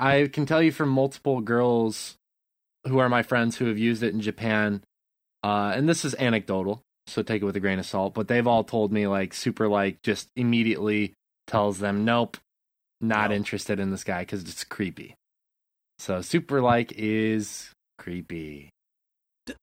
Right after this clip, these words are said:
Speaker 2: why do they even
Speaker 1: If
Speaker 2: put
Speaker 1: you
Speaker 2: it in
Speaker 1: couldn't
Speaker 2: the
Speaker 1: figure
Speaker 2: app
Speaker 1: that
Speaker 2: then?
Speaker 1: out for yourself.
Speaker 2: I, well, I think we could, but that's the thing. Like, why? Uh, I don't know. I think I had those moments where, when I was single, where, like, I knew it was creepy, but, like, I couldn't help myself on certain people. I'm like, <gasps> "Oh,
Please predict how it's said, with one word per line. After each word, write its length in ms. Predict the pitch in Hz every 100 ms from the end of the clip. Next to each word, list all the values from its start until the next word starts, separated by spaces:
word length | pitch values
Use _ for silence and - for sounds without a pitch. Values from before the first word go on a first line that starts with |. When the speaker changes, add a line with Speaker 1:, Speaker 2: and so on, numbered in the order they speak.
| _ _ _
Speaker 2:
why 100 | 262 320
do 60 |
they 100 | 381
even 160 | 349 202
Speaker 1:
If 80 | 202
Speaker 2:
put 80 | 214
Speaker 1:
you 60 |
Speaker 2:
it 40 | -
in 40 |
Speaker 1:
couldn't 140 | 226 202
Speaker 2:
the 60 |
Speaker 1:
figure 180 | 202 180
Speaker 2:
app 60 | 160
Speaker 1:
that 100 | 143
Speaker 2:
then? 100 | 127
Speaker 1:
out 100 | -
for 80 | 131
yourself. 580 | 120 - 87 71 - _ _ _ _ _
Speaker 2:
I, 160 | 277 330 - 262
well, 120 | 302
I 80 | 285
think 240 | 349 359
we 100 | 269
could, 220 | - 370
but 100 | 269
that's 180 | 233 294
the 100 | 247
thing. 220 | - 302 233
Like, 160 | 190
why? 540 | 170 214 277 285 285 - _ _ _ _
Uh, 140 | 147 165
I 120 | 175
don't 140 | 170 139
know. 220 | 117 113
I 140 | 170
think 240 | 208 302 226
I 160 | 185 180
had 120 | 196 185
those 180 | 165
moments 420 | 160 165 160 147 143
where, 220 | 131 127
when 100 | 131
I 80 | 131
was 140 | 123
single, 300 | - 147 135
where, 160 | 120 123
like, 160 | 120 120
I 120 | 135
knew 180 | 151 175
it 20 |
was 160 | 165
creepy, 340 | - 202 185 208
but, 180 | 160 135
like, 140 | 127
I 60 | 123
couldn't 260 | - 131
help 160 | 139 147
myself 380 | 151 - 156 165
on 120 | 160
certain 280 | - 170 156
people. 240 | 185 190
I'm 60 | 156
like, 140 | 147
<gasps> 40 | 127
"Oh, 1000 | 131 117 107 - 135 165 165 156 113